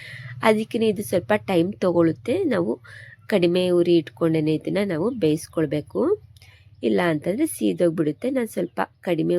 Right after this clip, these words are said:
ಉರಿ ಇಟ್ಕೊಂಡೆ ನಿಧಾನಕ್ಕೆ ನಾನು ಬೇಯಿಸ್ಕೊಳ್ತೀನಿ. ನೋಡಿ ಫ್ರೆಂಡ್ಸ್, ಯಾವ ರೀತಿಯಾಗಿ ನಾನು ಬೇಯಿಸ್ಕೊಳ್ತಾ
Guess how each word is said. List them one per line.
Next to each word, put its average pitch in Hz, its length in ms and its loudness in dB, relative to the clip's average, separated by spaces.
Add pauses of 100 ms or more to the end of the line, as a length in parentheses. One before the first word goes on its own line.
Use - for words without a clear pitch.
ಉರಿ 170 200 2
ಇಟ್ಕೊಂಡೆ 165 460 -4
ನಿಧಾನಕ್ಕೆ 151 640 -4
ನಾನು 180 160 -4 (120)
ಬೇಯಿಸ್ಕೊಳ್ತೀನಿ. 156 760 -6 (2500)
ನೋಡಿ 208 260 2
ಫ್ರೆಂಡ್ಸ್, 202 260 -4 (120)
ಯಾವ 160 120 0 (120)
ರೀತಿಯಾಗಿ 170 420 0
ನಾನು 160 200 0 (120)
ಬೇಯಿಸ್ಕೊಳ್ತಾ 160 580 0